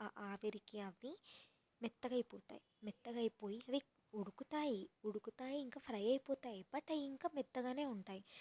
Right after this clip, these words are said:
మనకి ఫ్రై అయ్యే స్టేట్లోకి రావు అవి. So అలా ఉండకుండా మనం ఇలా చేయాలన్నమాట.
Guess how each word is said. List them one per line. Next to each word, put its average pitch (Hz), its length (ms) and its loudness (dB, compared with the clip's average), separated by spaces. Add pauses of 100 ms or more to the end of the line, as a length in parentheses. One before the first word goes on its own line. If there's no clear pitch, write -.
(200)
మనకి 247 200 0
ఫ్రై 220 380 2
అయ్యే 240 200 6
స్టేట్లోకి 233 680 0
రావు 202 440 -4
అవి. 190 280 -8 (460)
So 311 320 2
అలా 208 200 0
ఉండకుండా 220 560 -6
మనం 233 260 0
ఇలా 196 140 -2
చేయాలన్నమాట. 196 840 -4